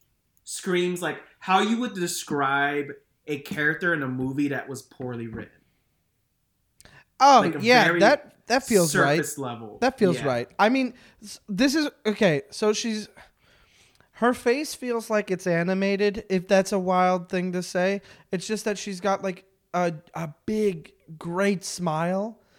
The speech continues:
Speaker 2: um,
Speaker 1: Mm-hmm.
Speaker 2: but it, it feels oddly expressionless, and that just might be the photographer not, like, you know, bringing that out of her, which is also part of the job, right? Um, uh, the, the cross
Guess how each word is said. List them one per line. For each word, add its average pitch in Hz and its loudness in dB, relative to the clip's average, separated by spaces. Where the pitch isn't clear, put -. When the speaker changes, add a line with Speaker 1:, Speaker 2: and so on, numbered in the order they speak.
Speaker 2:
um, 160 -2
Speaker 1:
Mm-hmm. 165 -8
Speaker 2:
but 175 2
it, 180 -2
it 170 -2
feels 180 0
oddly 170 2
expressionless, 180 -4
and 156 -2
that 190 0
just 185 -6
might 180 -2
be 185 -2
the 180 -4
photographer 165 0
not, 156 -2
like, 143 -2
you 160 0
know, 127 2
bringing 147 2
that 143 4
out 139 6
of 151 0
her, 180 4
which 151 0
is 143 0
also 131 2
part 139 0
of 139 -4
the 139 -2
job, 147 0
right? 165 2
Um, 147 2
uh, 147 6
the, 143 0
the 147 0
cross 160 4